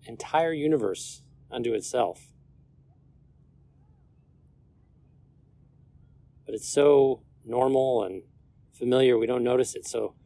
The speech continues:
let's exaggerate it. So on the next out-breath, I want you to breathe all the way out.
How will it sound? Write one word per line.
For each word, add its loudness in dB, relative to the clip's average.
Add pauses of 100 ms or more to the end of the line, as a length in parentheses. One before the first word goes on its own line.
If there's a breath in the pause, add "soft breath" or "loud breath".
(840)
let's -2
exaggerate 2
it. -18 (2250)
So -12
on -6
the -6
next -4
out-breath, -2
I -20
want -10
you -8
to -10
breathe -2
all 4
the 2
way 2
out. 0